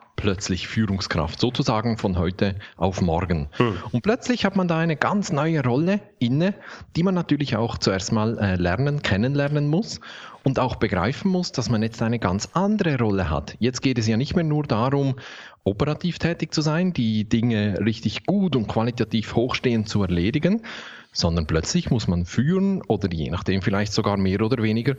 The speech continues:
Speaker 1: nur führen. Und das ist eine, ein ganz neuer Job, eine ganz neue Rolle, die man plötzlich hat.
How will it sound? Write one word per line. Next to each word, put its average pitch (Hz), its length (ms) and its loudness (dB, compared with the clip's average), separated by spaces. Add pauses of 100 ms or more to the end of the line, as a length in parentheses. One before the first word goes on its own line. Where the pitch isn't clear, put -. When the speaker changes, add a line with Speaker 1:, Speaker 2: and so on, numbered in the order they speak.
(160)
Speaker 1:
nur 208 280 2
führen. 87 520 -2
Und 107 200 -2
das 156 120 2
ist 156 120 0
eine, 135 280 0
ein 107 220 0
ganz 151 260 0
neuer 160 240 0
Job, 185 320 -2
eine 127 160 0
ganz 117 260 0
neue 107 280 2
Rolle, 127 320 0 (320)
die 117 80 2
man 113 140 0
plötzlich - 440 -2
hat. - 320 -2